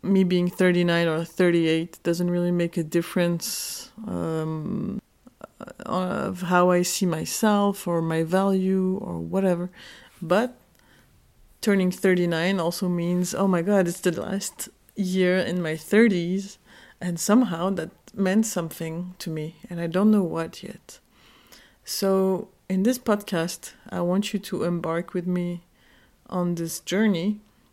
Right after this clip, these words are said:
where I'm gonna question myself and the world and everything around me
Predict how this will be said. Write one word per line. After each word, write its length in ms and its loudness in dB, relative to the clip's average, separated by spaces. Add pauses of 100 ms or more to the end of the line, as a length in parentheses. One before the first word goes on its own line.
(420)
where 160 2
I'm 120 4
gonna 600 0 (460)
question 880 -2 (680)
myself 920 -4 (120)
and 240 -2
the 80 -2
world 560 0 (560)
and 420 2
everything 500 0
around 460 2
me 300 2